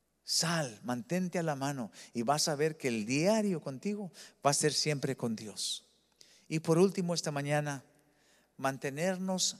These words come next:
sanos del corazón. Para tener la experiencia de Dios al diario, óigame bien, hay que mantener nuestros corazones sanos. Mire lo que dice Primera de Pedro, capítulo uno, verso trece.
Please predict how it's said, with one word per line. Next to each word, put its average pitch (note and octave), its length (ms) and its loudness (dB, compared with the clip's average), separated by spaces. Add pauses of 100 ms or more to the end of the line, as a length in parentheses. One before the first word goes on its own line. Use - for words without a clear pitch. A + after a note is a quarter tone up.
sanos D#3 880 6 (340)
del G#2 260 4
corazón. G2+ 500 2 (2500)
Para C#3+ 220 6
tener C#3+ 300 2
la G#3 60 4
experiencia F3 760 2
de D3+ 160 6
Dios E3 320 0
al E3+ 160 0
diario, C#3 400 0
óigame C3+ 340 -4
bien, G2+ 220 -4 (680)
hay C3 200 4
que D3+ 120 4
mantener C3 680 2
nuestros A#2+ 360 0
corazones G2+ 580 0
sanos. F2+ 640 4 (260)
Mire C#3 160 2
lo C3+ 100 0
que A#2 120 0
dice A#2+ 200 2
Primera A2+ 320 -2
de A2 140 0
Pedro, D3 340 -2
capítulo G#2+ 460 -6
uno, C3+ 280 -6
verso A2 300 -2
trece. F2 400 -4